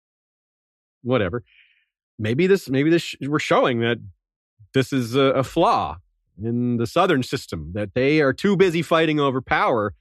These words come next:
to come together when it really matters most. Heck,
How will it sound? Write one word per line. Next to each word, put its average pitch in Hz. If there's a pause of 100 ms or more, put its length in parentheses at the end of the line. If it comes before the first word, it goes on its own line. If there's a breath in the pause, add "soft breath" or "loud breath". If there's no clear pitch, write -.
(260)
to 139
come 147
together 135 (320)
when 127
it 127
really 127
matters 120
most. - (480)
Heck, -